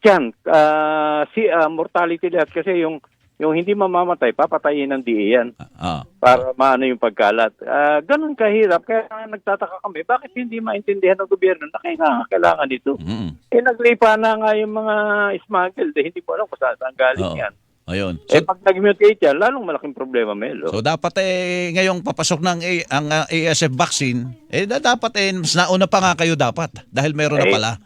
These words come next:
Speaker 2: Oo.
Speaker 1: eh, tatlong taon na kami nagsasabi na ganyan eh, may bakuna naman eh.
Speaker 2: Oo. So, ah,
Speaker 1: Ano eh, oo.
Speaker 2: oh, Joji, itong problema natin
Speaker 1: Oo.
Speaker 2: sa pagtaas ng presyo at saka kakulang, production talaga ito ang, ang dahilan nito at
Speaker 1: Eh,
Speaker 2: hindi sa kung ano pa man.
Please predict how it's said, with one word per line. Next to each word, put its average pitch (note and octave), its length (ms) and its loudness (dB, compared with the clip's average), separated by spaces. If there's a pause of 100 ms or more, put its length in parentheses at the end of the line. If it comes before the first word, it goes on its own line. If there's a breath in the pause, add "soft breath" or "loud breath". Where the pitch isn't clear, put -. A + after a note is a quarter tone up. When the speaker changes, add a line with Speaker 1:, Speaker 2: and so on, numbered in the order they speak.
(120)
Speaker 2:
Oo. A2+ 480 0
Speaker 1:
eh, C#3 160 4
tatlong D#3+ 320 2
taon D3+ 240 4
na D#3+ 80 0
kami D#3+ 240 -4
nagsasabi D3+ 640 -2
na D3+ 80 -4
ganyan E3+ 320 -4
eh, F3 80 -6
may D3+ 160 -4
bakuna D3 400 -4
naman E3 320 -2
eh. - 20 0
Speaker 2:
Oo. A2 800 -2
So, A#3 160 0
ah, A#3 160 0
Speaker 1:
Ano D#3+ 80 -8
eh, C3+ 320 4
oo. A#2+ 320 2
Speaker 2:
oh, C3+ 240 -8
Joji, G3+ 400 -2
itong G#3 240 -6
problema G#3+ 400 0
natin G3+ 320 6
Speaker 1:
Oo. F3+ 80 -8
Speaker 2:
sa F#3+ 160 -2
pagtaas F#3 400 -4
ng F#3+ 160 -6
presyo D#3+ 480 -2 (480)
at A2 160 -4
saka E3 480 0
kakulang, E3 320 -2
production F#3+ 560 -2
talaga C#3+ 320 0
ito - 160 -2
ang, A#2+ 200 -2 (760)
ang A#2 160 2
dahilan C3 320 2
nito G#2+ 160 2
at F3+ 80 8
Speaker 1:
Eh, G3 80 0
Speaker 2:
hindi D#3 160 -6
sa D#3+ 160 -2
kung D#3 80 -6
ano D3 160 -2
pa - 80 -10
man. A2 240 -4